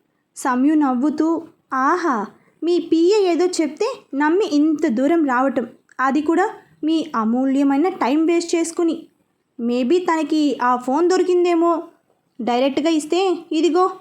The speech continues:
ఇలాగే అవాకులు చివాకులు పేలుతారని అలా వేరే వాళ్ళతో పంపాడేమో. అలాంటప్పుడు అది నైనా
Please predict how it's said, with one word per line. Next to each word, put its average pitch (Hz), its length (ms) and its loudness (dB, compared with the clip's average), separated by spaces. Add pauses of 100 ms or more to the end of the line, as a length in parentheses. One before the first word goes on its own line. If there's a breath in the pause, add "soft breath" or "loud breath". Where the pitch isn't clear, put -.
(300)
ఇలాగే 285 640 0 (280)
అవాకులు 294 600 2 (100)
చివాకులు 294 380 2
పేలుతారని 294 880 0 (160)
అలా 277 200 2
వేరే 254 380 0
వాళ్ళతో 285 300 0
పంపాడేమో. 302 840 0 (500)
అలాంటప్పుడు 262 800 0 (160)
అది 330 160 2
నైనా 277 420 0